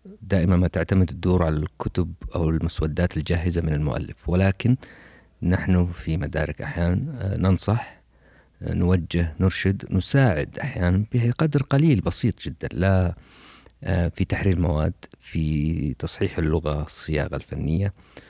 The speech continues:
هناك دور تفعل ذلك نادرة، ولكنه ليس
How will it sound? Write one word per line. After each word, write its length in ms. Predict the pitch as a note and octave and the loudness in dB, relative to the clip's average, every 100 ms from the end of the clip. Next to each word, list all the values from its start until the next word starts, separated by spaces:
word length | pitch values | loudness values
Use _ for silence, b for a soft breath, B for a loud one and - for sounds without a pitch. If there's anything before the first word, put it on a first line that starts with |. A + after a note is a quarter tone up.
| B - | B 0
هناك 220 | A#2+ - | 2 2
دور 400 | F2+ G2 G2 - - - - - | 2 4 2 0 -10 -16 -12 -4
تفعل 340 | F#2+ E2+ E2+ | -2 0 0
ذلك 480 | D2+ D#2+ F2+ - - B B B B - | 2 2 0 -2 -10 B B B B -4
نادرة، 520 | E2 D#2+ D#2+ G#2+ G#2+ | -2 0 0 0 0
ولكنه 560 | F#2+ G#2 - G#2+ G#2+ A2 | 2 2 4 6 6 6
ليس 300 | A#2+ - | 4 4